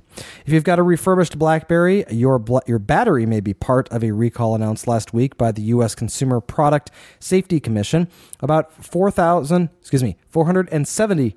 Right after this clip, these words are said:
thousand refurbished BlackBerry phones distributed by Asurion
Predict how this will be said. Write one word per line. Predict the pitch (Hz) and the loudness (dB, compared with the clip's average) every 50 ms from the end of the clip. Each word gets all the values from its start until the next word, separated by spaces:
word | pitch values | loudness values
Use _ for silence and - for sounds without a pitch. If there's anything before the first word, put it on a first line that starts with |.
| _ | _
thousand | - - - - 127 123 123 123 117 - 131 143 | -14 -6 -2 0 2 4 2 2 2 2 2 2
refurbished | 139 131 127 - 135 127 120 117 - - | 2 2 2 2 2 0 0 0 -2 0
BlackBerry | 127 123 120 117 - 131 120 113 | 0 0 0 0 0 0 0 0
phones | - 123 123 135 135 - | 0 -2 -2 -2 -4 -4
distributed | - 113 - - 135 120 131 123 127 123 120 - | -6 -8 -4 -2 -2 0 2 0 0 0 -2 0
by | - 123 123 123 117 - - - - - - _ - | 0 2 2 2 0 -2 -6 -16 -20 -20 -20 _ -8
Asurion | 110 107 - - - 208 202 165 127 113 113 135 156 | -6 -4 -4 -2 0 0 2 2 0 0 0 0 0